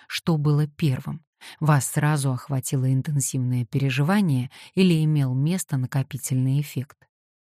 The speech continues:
Самым простым способом произвести это превращение является практика «заземляемся и дышим», которую я давала во введении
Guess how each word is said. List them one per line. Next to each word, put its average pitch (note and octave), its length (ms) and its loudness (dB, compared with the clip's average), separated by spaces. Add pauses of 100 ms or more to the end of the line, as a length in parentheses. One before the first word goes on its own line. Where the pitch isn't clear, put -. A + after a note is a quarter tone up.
(300)
Самым B3 380 2
простым E3 440 -2
способом C3 680 -2
произвести C#3+ 720 0
это B2+ 200 -6
превращение C#3+ 960 0
является D3+ 760 -2
практика F3+ 680 -4 (220)
«заземляемся B2+ 880 2
и D#3 120 0
дышим», D3 500 -6 (260)
которую B2+ 580 -2
я C3+ 480 -4
давала D3 640 0
во C#3+ 200 0
введении C#3+ 800 -4